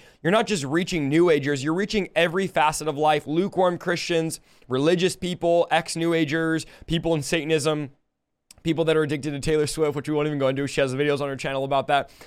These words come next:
We're reaching all, you're reaching all these different people. These are p-, these are ministries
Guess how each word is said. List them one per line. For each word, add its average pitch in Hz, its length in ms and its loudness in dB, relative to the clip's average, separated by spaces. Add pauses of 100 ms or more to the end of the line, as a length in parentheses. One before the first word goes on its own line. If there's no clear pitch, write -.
(160)
We're 175 160 4
reaching 196 440 0
all, 170 340 2
you're 165 160 2
reaching 185 320 -2
all 151 240 0
these 165 160 -2
different 151 240 -4
people. 151 420 -2 (340)
These 202 280 2
are 220 100 4
p-, - 240 -14
these 190 240 0
are 214 80 2
ministries 180 540 0